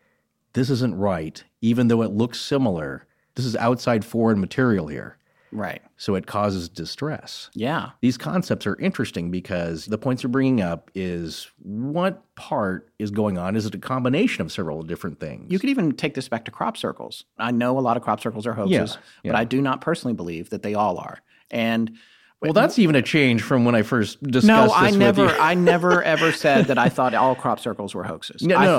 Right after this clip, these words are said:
Speaker 2: think,
Speaker 1: know.
Speaker 2: I think a lot of them definitely are, but I don't think they all are.
Speaker 1: No, I think what it was that I was teasing you about is that I think at some point you said the more complex ones seem to be more man-made than the crude ones.
Speaker 2: In some ways, the,
Speaker 1: Yeah, I can
Speaker 2: the
Speaker 1: see that.
Speaker 2: progression
Speaker 1: Yeah.
Speaker 2: is, you know, I do feel a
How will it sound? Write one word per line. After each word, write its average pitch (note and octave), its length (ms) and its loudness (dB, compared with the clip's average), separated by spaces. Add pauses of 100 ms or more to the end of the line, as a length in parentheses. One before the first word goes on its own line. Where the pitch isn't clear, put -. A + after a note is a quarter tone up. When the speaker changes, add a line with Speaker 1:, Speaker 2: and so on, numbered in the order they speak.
(120)
Speaker 2:
think, - 60 -4
Speaker 1:
know. - 160 -10
Speaker 2:
I B2 120 -2
think C3 220 -4
a B2 40 0
lot A2 240 2
of G#2+ 120 -6
them G2+ 340 -4
definitely B2 420 -2
are, C3+ 180 0
but C3 100 -4
I A#2+ 100 4
don't A#2+ 200 -2
think A2+ 180 -6
they F#2+ 140 -6
all D2+ 180 -8
are. E2 280 -8
Speaker 1:
No, F#3 160 4
I D#3+ 60 6
think A3 140 0
what G#3 100 6
it D3+ 80 2
was B2+ 300 4
that - 120 -6
I G2+ 80 2
was G2 220 -4 (120)
teasing A#2 340 0
you F2+ 140 -2
about E2 320 -6
is E2+ 140 -8
that F2+ 160 -4
I G2 100 -4
think G#2 180 -2
at F2+ 160 -8
some F3+ 180 0
point A2 160 -2
you F2+ 80 -4
said F2+ 200 -4
the F2+ 80 -4
more F#2+ 220 -2
complex G2 640 -4
ones E2+ 240 -4
seem F#2 200 -4
to E2+ 60 -6
be E2 160 -8 (220)
more G2 480 0
man-made E2+ 560 -6
than F2 100 -6
the E2+ 80 -8
crude G#3 280 0
ones. C2+ 500 -8 (400)
Speaker 2:
In F#3+ 140 2
some A3+ 320 4
ways, G3+ 460 4
the, D#3+ 160 0
Speaker 1:
Yeah, G#3+ 180 4
I A#3 140 4
can B3 100 2
Speaker 2:
the E3 60 2
Speaker 1:
see - 100 2
that. C#3+ 80 6
Speaker 2:
progression D3+ 560 2
Speaker 1:
Yeah. C3+ 220 2
Speaker 2:
is, - 180 -6
you C3 80 0
know, A#2+ 140 0
I B2+ 140 0
do B2+ 200 -2
feel C3+ 240 -2
a A#2+ 80 2